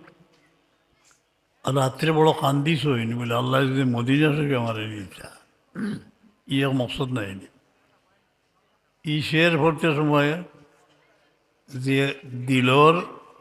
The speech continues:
কৈফিয়ত দিয়ে যে দোয়া করডা, একটা অন্য কামাই মকসদ। বা আপনার এক মকসদ আছে যে মা বাবা অসুস্থ অবস্থায় ঘরের মধ্যে আছেন,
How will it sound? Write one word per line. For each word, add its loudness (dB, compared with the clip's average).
কৈফিয়ত 2
দিয়ে 0
যে 2
দোয়া 0
করডা, -2
একটা -4
অন্য 2
কামাই -6
মকসদ। 2
বা 2
আপনার 2
এক 0
মকসদ 0
আছে 0
যে -4
মা 2
বাবা -2
অসুস্থ -4
অবস্থায় -4
ঘরের 0
মধ্যে -4
আছেন, -12